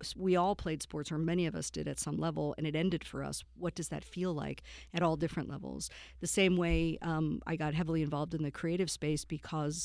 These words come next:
of our partnership with Andy DeVito over in Ohio State Athletics and, um, the, the football creative team. And so we created an event called Creative Con. So for the l-, two years, we've taken a break this year, but we're gonna come back to it.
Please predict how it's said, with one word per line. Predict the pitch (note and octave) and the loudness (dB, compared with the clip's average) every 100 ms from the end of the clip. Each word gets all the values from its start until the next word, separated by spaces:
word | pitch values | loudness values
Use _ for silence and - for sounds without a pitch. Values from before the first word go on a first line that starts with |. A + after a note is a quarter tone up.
| - | -4
of | D#3+ D3+ | -4 -2
our | C#3+ | -2
partnership | - D3+ D#3+ - D3+ | 0 0 0 0 0
with | D3+ | -2
Andy | C#3+ D3 D#3+ | -2 -2 -2
DeVito | D3 D#3 D3+ D3 | 0 2 4 2
over | D3+ E3 D3 | 0 0 -2
in | D3+ | 0
Ohio | D3 D3+ | 0 0
State | C#3+ D#3 | -2 -2
Athletics | D3 F3 F3 D#3+ - | -2 2 2 2 0
and, | C#3+ C#3 - - - D3+ | 0 -2 -4 -12 -8 -2
um, | D3+ D3 C#3+ | 0 2 0
the, | - C#3+ - | -2 -6 -2
the | D3+ | -4
football | - F#3 F3 E3 | 0 0 2 0
creative | - E3+ D#3+ | 2 2 2
team. | - E3 D#3 D#3 - - | 0 0 0 -2 -6 -6
And | E3 | 0
so | - | 2
we | E3+ E3 | 2 0
created | - E3+ E3 | 0 0 2
an | D#3+ | 2
event | D#3 D#3+ D#3+ | 2 0 0
called | E3 D#3 | -2 -2
Creative | - E3 F3+ | 0 2 2
Con. | - - C#3+ D3 - - | -2 -6 -4 -6 -8 -12
So | - D#3+ | -6 -2
for | E3+ - - | -2 -4 -2
the | |
l-, | E3 - - - | -2 -2 -6 -2
two | G3 | 2
years, | F3 E3+ E3 | 4 4 2
we've | D#3 | -2
taken | - D#3+ D3+ | -2 0 0
a | |
break | D#3+ D3+ | 0 -2
this | D#3 - | -2 -2
year, | D#3+ | -2
but | D#3 | -2
we're | C#3+ | -2
gonna | D3 C#3+ | -2 -2
come | C3+ D3 | 0 0
back | D3+ E3 | 0 -2
to | E3+ | -2
it. | D#3 | -2